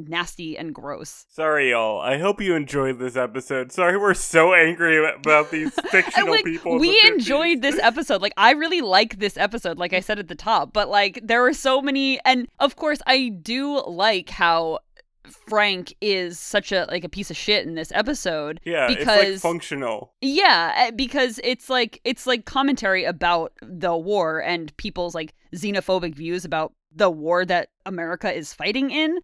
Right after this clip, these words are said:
Speaker 1: And of course, like, it's rebuffed. Like, Frank is clearly
Speaker 2: Mm-hmm.
Speaker 1: in the wrong here. Like, everybody is just like, "Shut up, Frank. Like, you have, you're such an idiot." And I do like that. <laughs>
Speaker 2: Yeah, it, uh,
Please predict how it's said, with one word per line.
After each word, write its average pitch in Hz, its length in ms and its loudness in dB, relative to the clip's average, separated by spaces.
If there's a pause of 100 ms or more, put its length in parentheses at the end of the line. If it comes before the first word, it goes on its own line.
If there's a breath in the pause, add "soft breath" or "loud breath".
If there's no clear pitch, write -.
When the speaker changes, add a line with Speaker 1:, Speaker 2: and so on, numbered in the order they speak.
(140)
Speaker 1:
And 247 180 0
of 226 140 -8
course, 214 320 -2
like, 190 420 -2
it's 233 180 2
rebuffed. 196 580 0
Like, 170 200 -6
Frank 247 320 2
is 240 160 -4
clearly 202 480 -2
Speaker 2:
Mm-hmm. - 100 -8
Speaker 1:
in 185 160 -6
the 165 100 -4
wrong 156 380 -4
here. 147 280 -8
Like, 151 180 -10
everybody 190 400 -2
is 170 100 -6
just 185 140 -8
like, 170 100 -6
"Shut - 320 -2
up, 185 220 0
Frank. 151 320 -10
Like, 160 160 -12
you 190 140 -8
have, 185 600 0
you're 202 220 -4
such - 320 -6
an 180 160 -10
idiot." 151 420 -6 (160)
And 196 300 -4
I 214 100 0
do 220 180 -6
like 156 260 -6
that. 147 360 -4
<laughs> 339 380 2 (560 loud breath)
Speaker 2:
Yeah, 156 360 6
it, 165 240 2
uh, 151 400 6